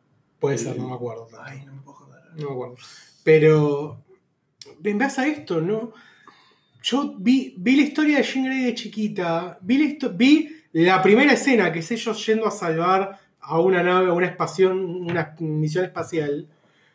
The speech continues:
Speaker 1: Y lo, mi primer reflejo es,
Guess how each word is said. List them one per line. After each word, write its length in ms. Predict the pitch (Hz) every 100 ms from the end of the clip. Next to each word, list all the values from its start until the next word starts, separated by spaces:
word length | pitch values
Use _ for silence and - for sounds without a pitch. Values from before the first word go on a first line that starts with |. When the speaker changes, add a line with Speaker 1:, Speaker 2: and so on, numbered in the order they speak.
| _ _ _ _
Speaker 1:
Y 560 | 196 190 190 180 175 190
lo, 240 | 185 196
mi 140 | 202 214
primer 320 | 208 247 339
reflejo 520 | 349 - 311 302 240
es, 360 | 269 311 -